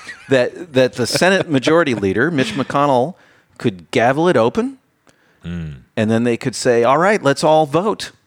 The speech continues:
Speaker 2: and it would be done i-,
Speaker 1: Right.
Speaker 2: in, like, fifteen minutes.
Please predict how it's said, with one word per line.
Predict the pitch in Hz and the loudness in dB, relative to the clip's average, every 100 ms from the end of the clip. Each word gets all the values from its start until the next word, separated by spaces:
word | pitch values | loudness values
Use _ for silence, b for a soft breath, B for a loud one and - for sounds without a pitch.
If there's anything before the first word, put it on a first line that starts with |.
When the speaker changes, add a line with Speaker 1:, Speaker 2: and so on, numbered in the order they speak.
| _ _ _ _ - | _ _ _ _ -4
Speaker 2:
and | 123 | -2
it | 135 - | -2 -4
would | 139 | -8
be | 160 160 | -6 0
done | 202 196 - _ _ _ _ _ - | -2 -2 -14 _ _ _ _ _ -20
i-, | - | -14
Speaker 1:
Right. | 87 85 - | -4 -4 -2
Speaker 2:
in, | 156 | 0
like, | 131 120 | 0 -2
fifteen | - - 180 160 | -4 -6 -6 -6
minutes. | 185 196 - | -8 -12 -18